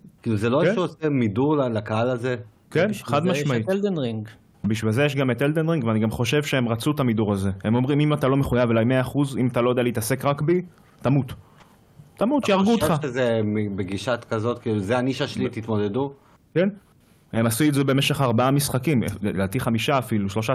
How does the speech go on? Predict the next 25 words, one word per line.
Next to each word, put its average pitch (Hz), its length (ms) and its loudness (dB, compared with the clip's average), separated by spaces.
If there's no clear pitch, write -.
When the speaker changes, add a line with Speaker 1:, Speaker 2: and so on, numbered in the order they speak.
Speaker 2:
אה, 107 160 2
Dark 135 180 2
Souls, 151 420 0
Bloodborne 135 440 2
וDemon 160 340 2
Souls. 107 260 -2
וזה 107 160 -2
עבד 165 200 0
להם. 240 200 -2
Speaker 1:
כן, 151 160 0
אבל 101 140 0
גם 110 160 0
משחקי 131 320 -6
סולס 127 320 -2
אחרים, 120 320 -2
לא 127 140 0
של 131 140 -6
From 117 320 -4
Software, 117 380 -2
הם 98 80 -4
גם 113 180 -2
עושים 117 280 -4
את 78 100 -8
זה. 78 100 -10
Speaker 3:
נכון. 165 260 -2